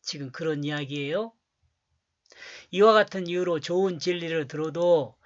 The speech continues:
그 듣는 것이 들리지 않는 것은 기본적으로 자기 언어로 들어야 하며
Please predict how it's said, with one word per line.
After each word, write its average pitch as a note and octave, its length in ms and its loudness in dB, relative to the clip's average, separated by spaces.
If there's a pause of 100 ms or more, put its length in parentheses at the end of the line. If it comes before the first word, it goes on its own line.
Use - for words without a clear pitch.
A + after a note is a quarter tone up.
(200)
그 F3+ 240 -2
듣는 F#3+ 400 -4
것이 D#3+ 280 -4
들리지 E3+ 380 -4
않는 D#3 320 -6
것은 D3+ 300 -6
기본적으로 F3 960 0 (200)
자기 F3 360 -2
언어로 E3 480 2
들어야 D#3 420 -4
하며 D#3 240 -6